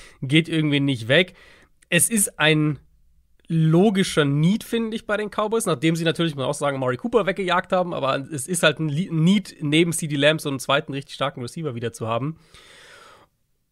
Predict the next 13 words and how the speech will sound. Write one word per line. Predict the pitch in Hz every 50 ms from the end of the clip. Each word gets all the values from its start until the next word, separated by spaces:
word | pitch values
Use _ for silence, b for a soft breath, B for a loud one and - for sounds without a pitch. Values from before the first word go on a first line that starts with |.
| _ _ _ -
Und | 147 165 190 202 214
ich | 196 - -
denk, | 190 196 190
dass | 208 190 -
die | - 175
Cowboys | - - 147 160 185 196 190 -
auf | - 165 160
die | - 165 147
Saison | 139 143 123 139 156 185 180
gucken | - - 185 185 - 214 208 208 208 214 _ _ _ _ _ _ _ _ _ _ _ _ _ _ _ _ -
und | 180 170 165
sich | - 160 127
sagen | - 151 143 147 160 160 160 160 160 160 160 156